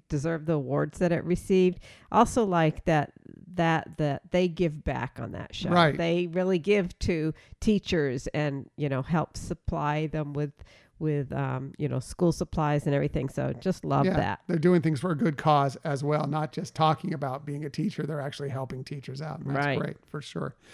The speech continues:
Speaker 2: Uh, also, I'm happy to say that Disney legend Chadwick Boseman won an Emmy for
Speaker 1: Mm-hmm.
Speaker 2: outstanding character voiceover performance for his work in Marvel's What If. Of course, that's the Disney Plus animated series. Um, so happy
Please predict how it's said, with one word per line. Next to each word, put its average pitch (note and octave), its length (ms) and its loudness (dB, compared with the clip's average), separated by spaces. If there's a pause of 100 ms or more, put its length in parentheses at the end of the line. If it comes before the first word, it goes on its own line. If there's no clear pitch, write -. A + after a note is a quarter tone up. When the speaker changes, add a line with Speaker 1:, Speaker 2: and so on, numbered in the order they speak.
(360)
Speaker 2:
Uh, B3 60 4
also, A#3+ 380 12
I'm G#3 100 8
happy G3+ 280 8
to F3+ 100 6
say F#3 260 6
that E3+ 160 2
Disney A3+ 320 6
legend F#3 520 8
Chadwick G3+ 580 8
Boseman E3+ 580 8
won E3+ 160 6
an E3+ 100 4
Emmy E3+ 240 4
for F3 180 2
Speaker 1:
Mm-hmm. - 100 -6
Speaker 2:
outstanding F#3 800 6
character G3+ 520 6
voiceover E3+ 560 6
performance D#3 540 2 (340)
for F3+ 180 6
his F3+ 260 8
work F3 320 6
in D#3+ 100 4
Marvel's E3 540 8
What E3+ 280 8
If. D#3 280 6 (260)
Of C#3 80 -8
course, E3 220 0
that's - 180 -2
the D#3+ 100 -4
Disney D3 340 -2
Plus - 320 -6
animated D#3 540 -6
series. D3+ 580 -4
Um, D3+ 420 -2
so F3+ 220 4
happy D#3 480 2